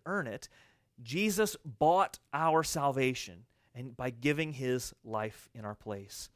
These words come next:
That's why, right after, uh, Paul tells us in Romans three twenty-three, that's right after he tells us, "For all have sinned and fall short of the glory of God," he goes on and he says, "And are justified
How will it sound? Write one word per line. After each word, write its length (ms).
That's 260
why, 340
right 220
after, 440
uh, 280
Paul 300
tells 360
us 140
in 120
Romans 300
three 220
twenty-three, 640
that's 180
right 120
after 160
he 60
tells 200
us, 120
"For 100
all 160
have 80
sinned 260
and 120
fall 140
short 240
of 60
the 60
glory 360
of 120
God," 340
he 140
goes 300
on 280
and 100
he 80
says, 560
"And 180
are 100
justified 1160